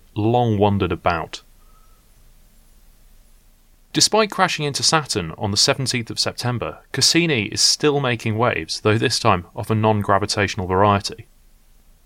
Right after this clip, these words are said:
Scientists examining data from the final few months of the mission have released some of their findings, many of which the community have found surprising. Cassini spent the last four months of its twenty-year mission repeatedly diving between Saturn and its rings, before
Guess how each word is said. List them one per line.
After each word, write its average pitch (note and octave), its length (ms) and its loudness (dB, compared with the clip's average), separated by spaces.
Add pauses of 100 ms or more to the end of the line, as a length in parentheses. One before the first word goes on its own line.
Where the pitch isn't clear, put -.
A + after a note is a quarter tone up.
Scientists G3 640 2
examining D3 400 -2
data C#3+ 300 0
from - 160 -6
the F#2+ 40 -4
final B2+ 300 0
few B2 240 -6
months B2 260 -2
of G#2 60 -6
the G2+ 60 0
mission F#2 320 -4
have - 160 -8
released C3 320 0
some D3 160 2
of C#3+ 80 2
their C3 100 6
findings, C3 580 0
many D#3+ 320 4
of E3 120 2
which - 240 0
the G2+ 80 -2
community B2+ 600 -2
have G#2+ 120 -4
found G#2+ 320 0
surprising. A#2 580 -6 (1000)
Cassini G3+ 340 0
spent D#3 240 -2
the B2 60 -4
last D3+ 280 4
four D3+ 220 0
months D3 240 0
of G#2+ 80 -12
its - 120 -6
twenty-year C3 520 0
mission B2 460 -2
repeatedly D3+ 580 0
diving B2+ 400 2
between A#2 280 -2
Saturn G#2+ 520 0
and G2+ 100 -2
its G2+ 140 -4
rings, G#2 540 0 (560)
before C#3+ 480 4